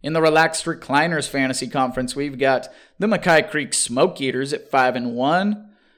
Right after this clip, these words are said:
and then J V one, Jeff's team, at three and three, followed by Team Milkman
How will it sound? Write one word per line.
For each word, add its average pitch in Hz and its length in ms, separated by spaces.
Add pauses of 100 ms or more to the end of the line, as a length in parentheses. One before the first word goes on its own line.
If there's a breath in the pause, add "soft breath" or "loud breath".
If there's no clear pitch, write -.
(300 soft breath)
and 170 280
then 143 280
J 147 200
V 196 160
one, 160 560
Jeff's 151 360
team, 123 400
at - 240
three 147 200
and 131 160
three, 165 280
followed 156 480
by 165 460 (680 soft breath)
Team 196 300
Milkman 151 800